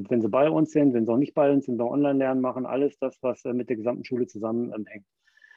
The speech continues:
was Leistungsnachweise angeht, was Lernen angeht. Ähm, das war so mein, die letzten zwei Jahre eigentlich mein Fokus darauf, ähm, den Auszubildenden viel Sicherheit, ähm, zu vermitteln, mit dem Team zusammen.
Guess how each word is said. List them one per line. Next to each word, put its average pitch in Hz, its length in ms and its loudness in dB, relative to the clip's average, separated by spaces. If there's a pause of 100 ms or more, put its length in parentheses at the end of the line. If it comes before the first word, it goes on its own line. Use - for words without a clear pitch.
(140)
was 123 160 0
Leistungsnachweise 120 1120 0
angeht, 113 480 -2 (680)
was 131 200 -2
Lernen 117 320 0
angeht. 113 480 -2
Ähm, 117 360 -2
das - 340 -2 (140)
war 131 180 2
so 143 140 6
mein, 135 380 4
die 123 100 -4
letzten 143 320 -2
zwei 123 240 -2
Jahre 135 200 0
eigentlich 127 280 -8
mein 123 220 0
Fokus 127 520 -2
darauf, 120 540 0
ähm, 113 560 -4
den 117 120 -2
Auszubildenden 123 580 0
viel 120 180 -2
Sicherheit, 113 540 -4
ähm, 110 200 -6
zu - 120 -20
vermitteln, 110 500 -6
mit 127 160 2
dem 123 140 2
Team 120 240 -6
zusammen. 101 380 -6